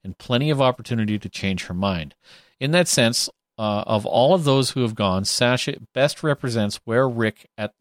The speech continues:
is at the moment in time. Actually, as I write this, the three characters they picked make perfect sense to me. Shane, representing Rick's spirit, his drive, his willingness to keep fighting. Herschel,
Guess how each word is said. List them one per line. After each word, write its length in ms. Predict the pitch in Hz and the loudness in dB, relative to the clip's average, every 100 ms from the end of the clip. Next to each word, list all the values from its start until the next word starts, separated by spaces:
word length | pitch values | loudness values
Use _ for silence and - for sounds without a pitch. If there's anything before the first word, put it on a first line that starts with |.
| - | -4
is 200 | 127 123 | -2 0
at 200 | 113 - | -4 -4
the 80 | |
moment 340 | 104 95 90 - | -4 -2 -4 -8
in 180 | 98 92 | -12 -10
time. 380 | 143 131 76 - - - - _ | -4 -4 -4 -10 -20 -20 -20 _
Actually, 500 | 82 87 110 92 110 _ _ | -4 -2 0 0 -2 _ _
as 140 | 113 107 | -2 2
I 80 | 107 | 4
write 260 | 143 175 | 4 2
this, 220 | - 92 | 0 -6
the 100 | - | -4
three 240 | 107 156 160 | -4 -2 -2
characters 540 | - 117 107 110 98 | 0 0 0 -4 -4
they 120 | 101 | -2
picked 360 | 98 - - - | -4 -6 -12 -12
make 140 | 92 - | -16 -8
perfect 360 | - 175 165 - | -2 -2 -2 -4
sense 260 | - - | -4 -4
to 100 | - | -8
me. 180 | 78 73 - - - _ | -12 -14 -18 -20 -20 _
Shane, 520 | - 160 160 185 214 _ - _ | -2 0 2 0 -2 _ -20 _
representing 680 | 117 - 113 120 110 107 107 | -2 -2 0 0 0 0 0
Rick's 220 | 113 - | -2 0
spirit, 480 | - - 151 139 190 | -4 -2 0 0 0
his 240 | - 107 | -4 -4
drive, 540 | - 120 127 104 104 120 | -2 2 4 4 2 0
his 180 | 110 110 | -4 0
willingness 420 | 110 110 107 101 | 2 2 0 -2
to 100 | - | -6
keep 220 | - 101 | -8 -8
fighting. 380 | - 107 95 135 - - _ | 0 0 2 -2 -6 -16 _
Herschel, 520 | - 160 - 120 156 | 0 0 2 2 0